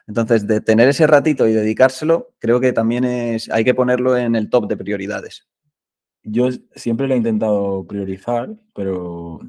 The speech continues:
Speaker 2: si, si miro desde afuera, veo épocas donde he compartido muy buen contenido,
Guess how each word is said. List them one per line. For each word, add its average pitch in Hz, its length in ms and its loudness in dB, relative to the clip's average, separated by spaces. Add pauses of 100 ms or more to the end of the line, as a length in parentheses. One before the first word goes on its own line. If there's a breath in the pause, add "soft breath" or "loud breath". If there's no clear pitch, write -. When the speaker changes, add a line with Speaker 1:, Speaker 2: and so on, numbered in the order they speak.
(280)
Speaker 2:
si, 85 440 -14
si - 180 -18
miro 98 240 0
desde 107 220 0
afuera, 117 420 -2 (600 soft breath)
veo 107 240 8
épocas 104 500 -2 (180)
donde 101 400 -6
he 104 80 -4
compartido 113 540 -2
muy 117 460 0
buen 110 200 -4
contenido, 117 640 -6